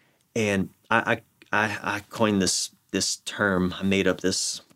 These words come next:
syndrome called masculine checkout syndrome. M C S, masculine checkout syndrome. It's where, you know, my body's in the room, but I'm gone. I'm, I'm emotionally checked out, or I'm intellectually somewhere else,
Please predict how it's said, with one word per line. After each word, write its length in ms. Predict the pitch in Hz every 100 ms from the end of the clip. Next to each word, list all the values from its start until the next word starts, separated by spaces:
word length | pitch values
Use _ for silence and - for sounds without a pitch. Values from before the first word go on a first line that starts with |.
| _ -
syndrome 640 | - 113 98 95 87 82
called 260 | - 90
masculine 640 | 90 92 98 - 98 92 90
checkout 540 | - 95 92 78 -
syndrome. 540 | - 67 64 57 - - _ _ _ _ _ _ _ _
M 160 | 117 120
C 260 | - 101
S, 320 | 82 - - - - - - - - _
masculine 460 | 101 110 - 117 101
checkout 300 | 113 98 90
syndrome. 360 | 92 87 82 87
It's 140 | -
where, 380 | 107 101 95 92
you 140 | 95 107
know, 40 |
my 100 | 95
body's 440 | 90 123 127 120
in 100 | 120 101
the 60 |
room, 540 | 92 120 151 165 190 175 _ _ _ _ _ _ _ _ _ _ _ _ _ _
but 200 | - 110
I'm 240 | 110 135 110
gone. 440 | 113 95 64 53 - _ _ _
I'm, 280 | 107 117 110
I'm 140 | 107 107
emotionally 840 | 95 104 135 - 139 139 147 143 -
checked 300 | 151 143 127
out, 360 | 131 151 - -
or 180 | 104
I'm 120 | 95 -
intellectually 800 | 117 107 92 120 - 127 123 123
somewhere 440 | - 123 113 101
else, 480 | 113 131 - -